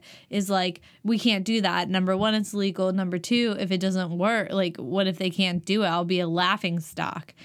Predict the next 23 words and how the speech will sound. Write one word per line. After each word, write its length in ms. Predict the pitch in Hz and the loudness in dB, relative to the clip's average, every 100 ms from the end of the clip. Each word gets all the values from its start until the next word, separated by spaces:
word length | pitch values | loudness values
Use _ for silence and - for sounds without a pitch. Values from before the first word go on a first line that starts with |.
| - - _ | -20 -20 _
And 440 | 214 196 190 185 185 | 0 2 2 0 -2
he 160 | 196 | 0
was 200 | 190 175 | 0 0
like, 260 | 180 175 170 | 0 -2 0
"Well, 440 | 208 208 190 - _ _ _ | 2 2 0 -4 _ _ _
I'll, 300 | 202 202 202 - | 0 0 0 0
I'll 560 | 202 226 196 185 190 - _ - | 2 4 2 0 -4 -10 _ -8
do 160 | - 196 | -2 0
this 240 | 180 175 | 0 -4
for 320 | - 247 247 220 | -2 0 2 2
you. 260 | 175 165 | 0 0
I'll 180 | 180 185 | -2 -2
do 180 | 175 180 | 0 -2
a 40 | |
favor 520 | 175 220 247 226 208 - _ - | -2 0 2 0 -2 -6 _ -8
for 140 | 190 | -4
you 160 | 180 175 | -2 -2
here. 260 | 165 170 175 | -2 -2 0
I'll 180 | 190 196 | 0 -2
take 320 | 220 233 220 | 0 -2 0
the 80 | 208 | 0
man 240 | 196 185 | 0 0
animals 460 | 180 175 175 175 | 0 -2 -2 -4